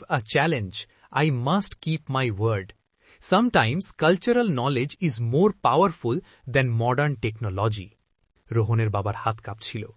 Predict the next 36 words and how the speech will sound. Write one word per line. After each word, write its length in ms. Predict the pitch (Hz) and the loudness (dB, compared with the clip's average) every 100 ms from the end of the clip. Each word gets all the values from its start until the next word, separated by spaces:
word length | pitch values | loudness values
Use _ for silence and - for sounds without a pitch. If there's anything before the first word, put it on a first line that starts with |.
| _ _ - - | _ _ -12 -2
তিনি 140 | 220 | 0
বুঝতে 340 | 170 196 - 262 | 2 0 -2 0
পারছিলেন 440 | 247 - 240 233 | 0 0 -2 0
না 160 | 139 156 - | -2 -6 2
কোনটা 360 | 190 240 247 | 4 4 2
বেশি 240 | 208 196 175 | 2 0 -2
গুরুত্বপূর্ণ, 720 | 131 117 110 110 110 101 95 - _ _ | 0 -2 -2 -4 -4 -4 -8 -16 _ _
সেই 300 | - 113 101 - | -10 -6 -6 -2
চেক 320 | 143 180 - - _ - | 0 0 -4 -20 _ -8
নাকি 220 | 123 113 | -6 -4
তার 140 | 120 117 | -2 -2
ছেলের 380 | - 117 127 123 | -2 -4 -4 -2
কাঁধে 360 | 127 123 127 - - _ | -4 -2 -4 -6 -18 _
হঠাৎ 340 | 156 160 196 | 0 2 0
এসে 200 | 156 - | 0 -2
পড়া 220 | 123 110 107 | 0 0 0
সম্মান। 580 | - 104 101 87 80 - _ _ _ | -2 -2 -4 -6 -14 -20 _ _ _
কিন্তু 260 | 139 117 110 | -2 2 2
আসল 340 | 107 - 185 | 2 2 0
কথা 300 | 180 135 180 | 2 0 0
টাকার 300 | 175 113 117 110 | 2 2 2 -4
ছিল 260 | - 104 95 | -6 -6 -8
না। 260 | 90 - _ _ _ - | -12 -18 _ _ _ -4
আসল 320 | 120 - 196 | -2 2 0
কথা 260 | 185 190 | 0 -2
ছিল 300 | 185 175 120 - - - | -2 -4 -4 -6 -14 -6
যে 140 | 165 202 | 0 0
ছেলেকে 400 | - 208 247 254 | 2 0 0 0
কাল 260 | 160 180 | 4 4
পর্যন্ত 460 | 196 240 220 247 240 | 2 -2 -2 -2 0
রিক্সাচালকের 840 | 139 160 - 240 247 233 220 214 | 0 -2 -4 -2 0 0 0 -2
ছেলে 280 | - 147 147 | -2 -2 0
বলে 180 | 127 117 | 0 0
উপেক্ষা 380 | 110 113 - | 0 -2 -4
করা 240 | 113 107 104 | -4 -2 0
হতো, 340 | 107 110 131 | -2 -4 -6